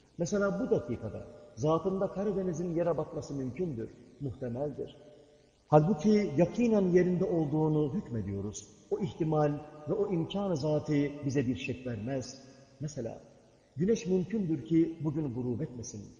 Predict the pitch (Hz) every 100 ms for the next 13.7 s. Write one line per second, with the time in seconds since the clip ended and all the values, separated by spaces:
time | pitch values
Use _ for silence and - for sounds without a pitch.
0 | - _ 127 165 175 160 156 151 143 -
1 | 120 117 147 - 113 - 104 - _ _
2 | _ _ _ 143 143 202 151 - 170 160
3 | 160 160 156 - 147 135 185 - - 101
4 | 98 92 - - _ - 240 214 190 165
5 | 170 160 151 135 107 127 123 107 107 101
6 | 127 113 - - - _ _ _ _ _
7 | - 151 196 202 160 208 190 180 190 -
8 | 160 180 - - 185 139 120 110 104 101
9 | 98 95 - - - 143 151 143 131 185
10 | 214 160 160 160 156 139 147 147 131 131
11 | 127 113 120 131 - - - - - 127
12 | 139 180 214 208 - 165 147 151 147 139
13 | - 131 135 - 131 110